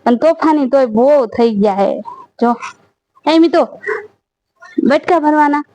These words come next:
મી-, મીતુ બટકા નહીં ભરવાના. મીતુ, જો હવે આંગળી દઈ ને તો ખબર પડે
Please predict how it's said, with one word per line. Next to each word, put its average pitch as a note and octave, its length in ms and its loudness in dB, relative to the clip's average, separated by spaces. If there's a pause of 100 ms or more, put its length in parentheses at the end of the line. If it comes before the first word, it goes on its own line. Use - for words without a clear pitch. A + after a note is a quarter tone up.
(140)
મી-, G#3+ 240 0 (520)
મીતુ D4+ 280 4
બટકા D#4 340 0
નહીં C4+ 120 0
ભરવાના. A3 260 2
મીતુ, A3+ 280 2 (1800)
જો B3+ 160 2
હવે A#3+ 220 4
આંગળી D4+ 340 2
દઈ F4 200 4
ને D#4+ 80 2
તો B3+ 100 0
ખબર C4+ 300 -2
પડે D4+ 260 2